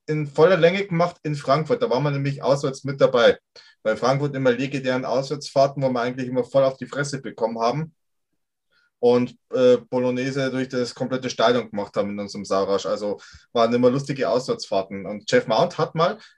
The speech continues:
wenn man bei YouTube einfach mal nur, äh, Jeff Mount eingibt, findet man eine Szene, die sehr amüsant ist. Kann ich nur jedem empfehlen, YouTube Jeff Mount eingeben und, äh, ein sehr lustiges Eigentor. <laughs>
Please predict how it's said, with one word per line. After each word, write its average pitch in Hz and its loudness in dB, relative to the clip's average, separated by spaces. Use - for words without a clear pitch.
wenn 131 4
man 156 2
bei 151 2
YouTube 185 -4
einfach 160 0
mal 170 2
nur, 165 6
äh, 143 2
Jeff - -6
Mount 156 -2
eingibt, - -6
findet 196 -6
man 165 0
eine 156 -2
Szene, 165 -4
die 143 -2
sehr 143 2
amüsant 123 -4
ist. 87 -14
Kann 131 -2
ich 143 -6
nur 139 -4
jedem 135 -6
empfehlen, 135 -6
YouTube 151 -4
Jeff - -2
Mount 139 0
eingeben 135 -2
und, 120 -6
äh, 120 2
ein 110 -6
sehr 123 2
lustiges 107 -10
Eigentor. 92 -6
<laughs> 147 -4